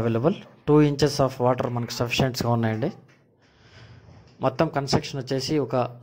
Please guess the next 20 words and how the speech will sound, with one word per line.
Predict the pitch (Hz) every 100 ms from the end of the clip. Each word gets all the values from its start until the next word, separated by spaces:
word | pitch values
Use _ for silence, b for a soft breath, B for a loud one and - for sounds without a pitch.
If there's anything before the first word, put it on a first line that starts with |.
| - -
సిక్స్టీ | - - 160 160
to | 151
సెవెంటీ | 135 131 127 127
పర్సెంట్ | 123 139 123
వర్క్ | 117 127
అయిపోయింది. | 117 117 113 160 226 - 127
Except | - 151 - 120
granite | 123 127 139 135 127
and | 117 110 123
painting | 123 127 120
work | 117 123
ఉంది. | 113 175 - B B B B B B - 139
ఇంటీరియర్ | 156 151 135
డిజైనింగ్ | 127 131 131 123
వర్క్ | 120 135 120 127
మొత్తం | 123 123 123
ఉందనుకోండి. | 117 113 110 120 202 - - - - - B B B B 135
దీన్ని | 139 131
సెల్లర్ | 135 151 143
ఇప్పుడు | 135